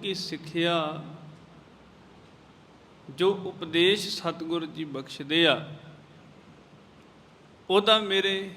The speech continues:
ਹਿਰਦੇ ਵਿੱਚ ਵਾਸ ਹੋਇਆ ਹੈ। ਜਦੋਂ ਚਰਨਾਂ ਦੀ ਗੱਲ ਆਉਂਦੀ ਹੈ ਤੇ ਸਾਹਿਬ ਨੇ ਕਿਰਪਾ ਕੀਤੀ, ਹਿਰਦੇ ਚਰਨ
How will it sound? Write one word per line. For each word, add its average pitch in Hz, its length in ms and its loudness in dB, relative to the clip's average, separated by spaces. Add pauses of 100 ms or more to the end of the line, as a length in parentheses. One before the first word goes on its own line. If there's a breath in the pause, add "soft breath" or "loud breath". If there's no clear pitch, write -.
(120)
ਹਿਰਦੇ 151 380 2
ਵਿੱਚ 170 280 -4
ਵਾਸ 143 480 0
ਹੋਇਆ 120 260 -4
ਹੈ। - 300 -12 (3000 loud breath)
ਜਦੋਂ 175 300 2
ਚਰਨਾਂ 185 520 0
ਦੀ 196 240 -6
ਗੱਲ 156 360 -2
ਆਉਂਦੀ 143 420 -2
ਹੈ - 260 -6 (2000)
ਤੇ 156 120 -6
ਸਾਹਿਬ 165 420 0
ਨੇ 175 180 -4
ਕਿਰਪਾ 156 460 -4
ਕੀਤੀ, 147 680 -4 (2000)
ਹਿਰਦੇ 165 640 4 (120)
ਚਰਨ 160 580 0